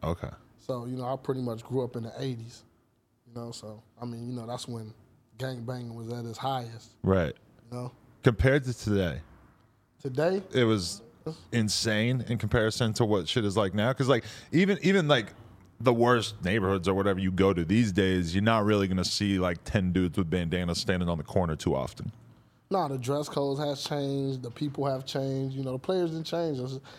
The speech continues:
Speaker 2: it's different. It's not the same no more. It's, it's a little bit, it's, it's kinda watered down.
Speaker 1: Right. I mean, everybody can be in the house on the computer, on their phone.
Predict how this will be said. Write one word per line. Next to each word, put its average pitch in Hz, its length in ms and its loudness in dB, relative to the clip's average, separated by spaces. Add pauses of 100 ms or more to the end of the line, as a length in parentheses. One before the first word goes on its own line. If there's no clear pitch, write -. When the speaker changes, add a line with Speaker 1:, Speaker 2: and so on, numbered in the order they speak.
(180)
Speaker 2:
it's 131 140 -4
different. 127 420 -2
It's 123 100 -8
not 135 200 -6
the 120 80 -12
same 135 300 -6
no 117 100 -8
more. 117 240 -8
It's, 117 160 -10
it's - 160 -14
a - 40 -6
little 196 160 2
bit, 190 260 -2 (100)
it's, 190 120 -14
it's 185 180 -4
kinda 190 240 -2
watered 175 360 -2
down. 175 300 -2 (160)
Speaker 1:
Right. 87 340 2 (540)
I 107 60 2
mean, 117 140 6
everybody 120 320 4
can 107 140 0
be 104 80 4
in 98 100 2
the 87 80 2
house 90 280 0
on 82 40 -2
the 80 60 -2
computer, 85 560 2
on 82 80 0
their 76 80 -2
phone. 82 480 -2